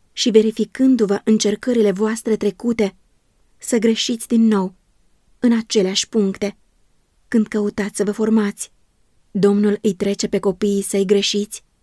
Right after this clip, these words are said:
prin aceleași situații, iar și iar, dar dacă ei continuu, nu iau aminte la mustrările Duhului Său, dacă ei nu ajung să se schimbe în fiecare punct în care au greșit,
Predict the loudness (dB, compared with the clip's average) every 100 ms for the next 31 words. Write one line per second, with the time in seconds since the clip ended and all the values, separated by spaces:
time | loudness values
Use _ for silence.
0 | _ _ -2 0 2 0 -2 -2 -4 -2
1 | -4 -4 -4 -2 -2 -4 -6 -8 _ _
2 | -4 -2 -2 -2 -2 0 -2 -4 -12 _
3 | _ _ -2 0 -2 -2 -2 0 0 0
4 | -2 -2 0 0 0 -6 _ _ _ 0
5 | 0 0 -2 0 2 2 0 -2 -4 -4
6 | -2 0 0 0 -2 0 0 0 -2 -2
7 | -4 _ _ _ _ _ _ _ _ _
8 | _ -4 -2 0 2 2 2 0 0 0
9 | 0 -2 -6 -6 -6 -2 0 0 -2 -2
10 | -4 -4 -8 -4 -4 -4 -4 -2 0 -2
11 | -4 -4 -2 -4 -2 -2 2 0 0 -2
12 | -4